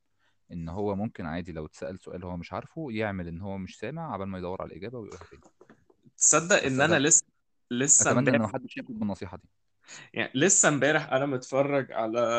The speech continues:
Speaker 2: آه، فيديو اللي هو Climate، اللي هو عامل ألجو expert، آه،
Speaker 1: آه.
Speaker 2: على نصايح للفون interview، وهو أول نصيحة بادئ بيها كان النصيحة ديت،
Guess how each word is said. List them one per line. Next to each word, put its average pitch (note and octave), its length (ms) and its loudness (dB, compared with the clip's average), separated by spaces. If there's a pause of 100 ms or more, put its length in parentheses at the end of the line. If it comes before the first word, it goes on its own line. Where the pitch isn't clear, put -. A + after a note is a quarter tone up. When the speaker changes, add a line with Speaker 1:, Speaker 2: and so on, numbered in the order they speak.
(500)
Speaker 2:
آه، G#2+ 580 0 (480)
فيديو C3 500 2
اللي A2+ 460 0
هو C#3+ 240 2 (120)
Climate، C3 400 0
اللي A#2 160 0
هو B2+ 360 4
عامل A#2 680 4
ألجو B2 460 2
expert، - 800 0 (600)
آه، A2+ 360 4
Speaker 1:
آه. A2 40 -2 (240)
Speaker 2:
على B2+ 300 6
نصايح C#3 400 4
للفون B2+ 480 2
interview، B2+ 560 0
وهو C#3+ 300 8
أول E3+ 400 8
نصيحة D#3 360 6
بادئ D3+ 260 6
بيها C#3+ 160 6
كان C3 180 2
النصيحة C#3+ 440 4
ديت، E3+ 420 4